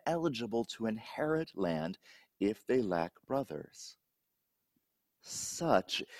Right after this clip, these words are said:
is the power of God to define community and to redefine who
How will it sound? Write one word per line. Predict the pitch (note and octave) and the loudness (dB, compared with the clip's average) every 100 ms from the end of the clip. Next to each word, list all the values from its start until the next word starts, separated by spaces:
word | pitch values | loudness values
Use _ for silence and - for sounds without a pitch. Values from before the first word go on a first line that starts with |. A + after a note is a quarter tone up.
| - | 0
is | - A#2 G#2 | 6 6 8
the | G2+ F2+ - | 10 10 6
power | - D#3 D3 D3+ C#3+ C#3+ | 0 6 10 10 12 10
of | C#3+ A2+ | 8 8
God | F2 D#2+ D2 D2 - - _ _ | 8 8 6 2 -4 -20 _ _
to | - | -10
define | E2+ - - - E3 F#3 A3 A3 | -4 -4 -4 -4 2 4 2 0
community | - A3 G#3+ A#3+ F#3 F#2+ - D#2 D#2 D#2+ _ _ _ _ _ _ _ - | -2 -2 0 2 2 -2 -4 -4 -4 -6 _ _ _ _ _ _ _ -4
and | G2 G2 | -4 -2
to | G2 F2 | -4 -4
redefine | F2+ B2+ E3+ C3 E2 - - D#2 D2 C#2+ D2 - _ _ | -2 2 6 4 2 -2 0 2 2 -2 -6 -12 _ _
who | - D#3+ C#3+ C3+ C3 | 0 6 8 8 4